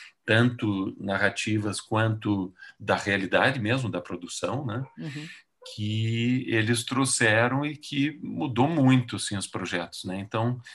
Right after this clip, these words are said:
Speaker 1: esse ano a gente vai experimentar isso. Então, a gente vai, desde o começo, já dividir as equipes, dividir as turmas. Então, a gente vai ter um núcleo de orientação de longas com o Daniel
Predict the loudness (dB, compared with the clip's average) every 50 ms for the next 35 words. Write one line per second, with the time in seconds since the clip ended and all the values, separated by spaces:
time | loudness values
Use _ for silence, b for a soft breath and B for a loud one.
0 | B B B -2 0 0 2 4 4 4 4 2 2 0 -2 -2 0 2 2 2
1 | 2 0 2 2 2 4 4 2 2 2 2 2 2 2 2 0 0 -4 -6 -8
2 | -6 -4 -2 -2 -2 -2 -4 -4 -2 0 0 0 0 0 0 2 2 2 0 -2
3 | -2 0 2 2 4 2 2 0 0 0 0 2 2 4 2 2 0 -2 -2 -2
4 | -2 -4 -4 -4 0 0 2 0 0 -2 -6 -8 -6 -6 -6 -6 -6 -8 -10 -10
5 | -10 -10 -12 -12 -14 -16 _ _ b b b b b b b b -8 -8 -4 -4
6 | -4 -4 -2 0 0 0 -2 -4 0 2 4 4 4 4 2 -2 -4 -6 -8 -10
7 | -12 -16 B B B B B B B B B B _ -10 -10 -8 -2 0 0 0
8 | 0 0 -2 -2 0 0 0 0 2 4 4 4 4 0 -8 _ _ _ -2 0
9 | 0 2 2 2 2 2 4 2 2 0 -2 -4 -2 -2 0 0 -2 -4 -6 -8
10 | _ _ _ _ -12 -6 -4 -2 -2 0 -2 -2 -2 -4 -4 -4 -2 -4 -2 -4
11 | -4 -4 -4 -4 -2 -2 -2 -2 -4 -4 -4 -4 -4 -4 -6 -8 -8 -8 -10 -12
12 | _ _ -2 0 2 2 2 0 -2 -4 -4 -4 -4 -2 -2 -2 -2 -2 -2 -4
13 | -6 -8